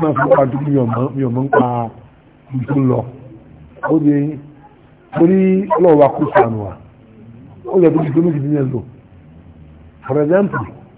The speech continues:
ẹ wo àwọn organization tó ń ran Islam lọ́wọ́, ó ti lẹ́ ní Nàìjíríà yìí.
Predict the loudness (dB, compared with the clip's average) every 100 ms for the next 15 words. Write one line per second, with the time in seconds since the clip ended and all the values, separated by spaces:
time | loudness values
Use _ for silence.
0 | _ _ _ _ _ _ _ _ _ _
1 | 0 2 4 4 4 4 4 4 2 0
2 | -6 -18 -20 -20 -20 -8 -2 0 0 0
3 | -2 0 0 -2 -2 -6 -4 -2 -2 -2
4 | -4 -4 -2 -2 0 -2 -4 -18 -20 -20
5 | -20 -20 -20 -20 _ _ _ _ -8 -6
6 | -4 -2 0 0 -2 -2 0 0 -2 -6